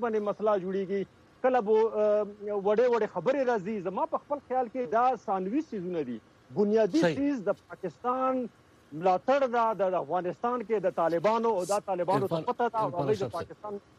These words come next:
Speaker 1: شکرګزار هم دي.
Speaker 2: ډېره زیاته مننه عرفان اشرف صاحب چې موږ ته مخ راکړو تاسو.
Speaker 1: مهرباني.
Speaker 2: ډېره مننه طاهر خان صاحب، تاسو هم، تاسو ډېر نوزګاره یې، ډېر وخت مو درنه واغستو. ډېره مننه ستاسو. ډېره مننه. آه، محترم، آه، هاشم وحدتیار صاحب، ډېره مهرباني.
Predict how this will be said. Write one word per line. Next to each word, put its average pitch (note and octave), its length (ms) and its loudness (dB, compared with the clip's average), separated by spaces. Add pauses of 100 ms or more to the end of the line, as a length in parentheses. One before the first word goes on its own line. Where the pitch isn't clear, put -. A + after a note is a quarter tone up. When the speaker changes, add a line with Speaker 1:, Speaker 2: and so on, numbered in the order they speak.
(140)
Speaker 1:
شکرګزار F3 600 0
هم F3 160 -6
دي. A2+ 100 -14 (140)
Speaker 2:
ډېره F3 200 -2 (120)
زیاته D#3+ 140 0
مننه D3 240 0
عرفان B2+ 220 -2
اشرف A#2 260 -4
صاحب A#2+ 120 -6
چې B2 60 -6
موږ A#2+ 140 -6
ته A#2 60 -4
مخ A#2 180 -4
راکړو G2 440 -6
تاسو. F2+ 180 -10 (1160)
Speaker 1:
مهرباني. B2+ 360 -8
Speaker 2:
ډېره D#3+ 200 0
مننه F3 240 0
طاهر E3 280 0
خان G3 100 2
صاحب، F3+ 180 -4
تاسو F3 320 0
هم، F3+ 100 -4
تاسو D3+ 240 -2
ډېر D3+ 180 -4
نوزګاره D3 460 0
یې، C#3+ 100 -6
ډېر C#3+ 160 -2
وخت C#3+ 160 -4
مو C#3 80 -4
درنه C3+ 160 -2
واغستو. C#3+ 360 -4
ډېره A#2+ 260 0
مننه G#2 240 -2
ستاسو. F2 320 -8 (1600)
ډېره G#2+ 240 0
مننه. F#2+ 240 -2 (380)
آه، D#3 200 0
محترم، E3 480 0 (120)
آه، C#3+ 260 0
هاشم D3 300 -2
وحدتیار B2+ 380 -2
صاحب، A2+ 220 -6
ډېره B2+ 220 0
مهرباني. A2+ 420 0